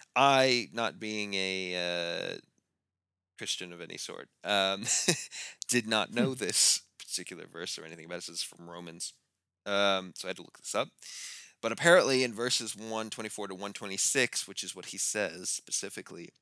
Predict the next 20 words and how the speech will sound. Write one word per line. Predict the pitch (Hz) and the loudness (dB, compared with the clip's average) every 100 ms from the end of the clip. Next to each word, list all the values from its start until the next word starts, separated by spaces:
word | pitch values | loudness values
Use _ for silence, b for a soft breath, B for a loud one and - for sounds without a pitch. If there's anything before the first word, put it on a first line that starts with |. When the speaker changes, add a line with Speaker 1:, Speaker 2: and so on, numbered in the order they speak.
| b b b b b _ | b b b b b _
Speaker 1:
uh, | 98 98 90 | 2 4 2
the | 92 110 | 2 2
next | 117 127 - - | 6 8 8 6
line | 110 117 110 | 2 2 4
that | 104 | 2
is | 98 113 | 2 2
not | 123 | 2
on | 101 | 2
the | 101 | -4
board, | 92 85 87 | -8 -8 -10
because | - - | -12 -12
again, | 85 85 82 | -8 -8 -8
why | 80 | -10
would | 78 | -10
he | 85 | -10
have | 76 | -6
that | 78 95 80 | 2 4 2
on | 80 | -6
a | |
board? | 76 76 | -18 -18